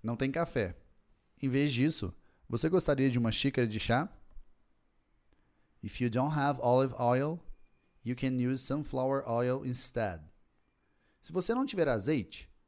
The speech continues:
pode utilizar óleo de girassol em vez disso. Nevertheless. Essa palavra pode ser traduzida como nosso "mesmo assim"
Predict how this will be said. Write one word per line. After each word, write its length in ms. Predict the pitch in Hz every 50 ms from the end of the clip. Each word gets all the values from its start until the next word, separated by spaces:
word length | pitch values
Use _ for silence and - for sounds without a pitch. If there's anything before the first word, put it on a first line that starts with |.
| _ _ _ - - _ _ _ _ _
pode 280 | - 117 127 135 143 160
utilizar 640 | 165 - 190 190 175 123 104 113 117 135 139 - - -
óleo 180 | 123 127 135
de 140 | 143 135 135
girassol 640 | 135 139 135 165 156 - - - 104 110 135 156 - _ _ _ _ _ -
em 120 | - 220
vez 240 | 165 120 120 117 117
disso. 400 | 117 127 123 117 - - - 87 82 - - - _ _ _ _ _ _ _ _ _ _ _ _ _ _ _ _ _ _ _ _ _ _ _ _ _ _ _
Nevertheless. 1000 | - 117 139 160 165 160 160 147 139 131 123 113 98 85 - - - - - - - - _ _ _ _ _ _ _ _ _ _ _ _ _ _ _ _ _ _ -
Essa 220 | 147 147 - 208
palavra 580 | 208 - 143 117 127 131 120 101 95 87 82 - - _ _ - - -
pode 180 | 139 147 143
ser 100 | - 165
traduzida 600 | 151 - 117 139 127 117 101 104 123 139 139 151
como 280 | 147 - - 139 139 139
nosso 460 | 127 123 123 135 135 - - 151 151 - _ _ -
"mesmo 440 | - 120 127 131 127 117 123 147 165
assim" 480 | - - - - 139 131 113 95 90